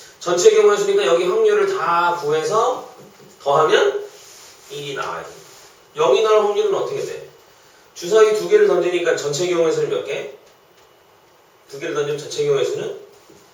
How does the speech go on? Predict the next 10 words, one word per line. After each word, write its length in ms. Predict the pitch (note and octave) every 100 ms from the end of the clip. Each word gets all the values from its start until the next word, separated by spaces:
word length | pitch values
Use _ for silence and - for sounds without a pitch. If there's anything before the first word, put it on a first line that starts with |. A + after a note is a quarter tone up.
| _ _ -
서른여섯 640 | - - E3+ D#3+ - -
개, 160 | - -
그치? 300 | - - - - _ _ - - - - - - - - - - - - - - _ - - - _ _ _ _ _ _ _ _ -
맞아? 160 | B2 B2 - - _ _ _ _ _ - _ _ _ _ _ _
그 60 |
다음, 300 | - F#3+ - - - - _ _ _ _ -
두 120 | D#3+ F3+
눈의 220 | F3 E3+
수의 240 | E3 E3+ D#3
차가 560 | - G#3 F#3+ - -